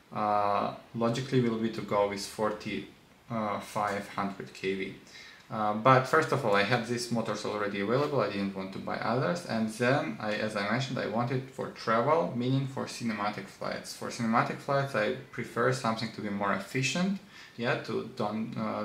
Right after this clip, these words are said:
that doesn't draw that much amps, uh, and, uh, which, uh, then will give me extra flight time.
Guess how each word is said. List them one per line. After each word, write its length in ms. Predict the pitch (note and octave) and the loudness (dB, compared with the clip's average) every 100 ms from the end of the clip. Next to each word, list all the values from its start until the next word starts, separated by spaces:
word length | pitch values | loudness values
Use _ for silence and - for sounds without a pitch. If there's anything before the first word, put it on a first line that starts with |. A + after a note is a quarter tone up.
| G#2+ | -2
that 180 | G2+ | -4
doesn't 320 | - G#2+ A2+ A2 | -2 -2 -2 -2
draw 180 | G#2+ G#2+ | -2 -2
that 260 | A2 G#2 | -2 -2
much 180 | G2 G2 A#2 | -4 -6 0
amps, 420 | A#2 F#3 - - - - - - - | 2 2 -2 -8 -16 -16 -16 -16 -10
uh, 260 | A2+ G#2+ A2 | -2 0 0
and, 440 | C3 C3+ D3+ D3+ C3 | 2 4 4 0 0
uh, 120 | A2+ | 0
which, 340 | A2+ B2+ - | 2 0 0
uh, 280 | G#2+ G#2 G2 F#2+ - - | -2 0 -2 -4 -12 -16
then 400 | G#2+ A2 B2 A#2 | -2 0 0 0
will 160 | G#2+ G#2 | -2 -2
give 220 | A2+ A#2 | -2 0
me 160 | A2 | 0
extra 360 | G#2+ A2 - G#2+ | 0 -2 -4 -6
flight 440 | - F#2+ F#2+ - | -4 -4 -2 -4
time. 240 | - - | -8 -8